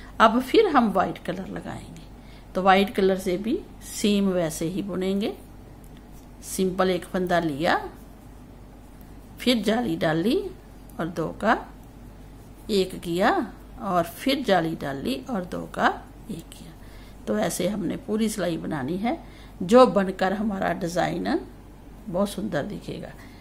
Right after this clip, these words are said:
ऐसा दिखेगा, आपको दिखाते हैं। ये देखिए कितना सुंदर लग रहा है। जब आप बनाएंगे ना, तो आपको अपने आप ही पता चल जाएगा। जब बिगिनर भी बनाएंगे ना, जिनको बिल्कुल नहीं आता है, तो आराम से बुनते जाएंगे, तो वो भी बहुत खुश होंगे कि हमने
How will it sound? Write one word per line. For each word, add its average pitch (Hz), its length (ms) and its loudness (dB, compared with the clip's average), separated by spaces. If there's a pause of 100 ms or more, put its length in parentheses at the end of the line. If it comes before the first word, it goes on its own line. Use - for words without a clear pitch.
(180)
ऐसा 175 280 2
दिखेगा, 147 420 -6
आपको - 280 -6
दिखाते - 420 -8
हैं। - 160 -14 (800)
ये 196 160 0
देखिए - 420 -10 (800)
कितना 233 260 2
सुंदर 208 380 0
लग - 200 -4
रहा - 140 -10
है। - 180 -14 (460)
जब 208 220 6
आप 220 100 8
बनाएंगे 196 540 4
ना, 415 240 2 (380)
तो 208 80 6
आपको 202 380 10
अपने 247 400 6
आप 233 200 10
ही 220 120 0
पता 190 240 2
चल 165 240 -2
जाएगा। 170 380 -4
जब 196 340 0
बिगिनर 202 400 2
भी 262 140 2
बनाएंगे 202 380 4
ना, - 100 2
जिनको 165 320 2
बिल्कुल 240 420 4
नहीं 240 140 4
आता 202 280 2
है, 208 100 2
तो 208 120 0
आराम 196 300 4
से 208 160 0
बुनते 196 380 0
जाएंगे, 190 400 -2
तो 196 180 -2
वो 196 320 -4
भी 208 140 -2
बहुत 190 240 -2
खुश 226 300 -2
होंगे 208 240 0
कि 214 80 -4
हमने 202 440 -2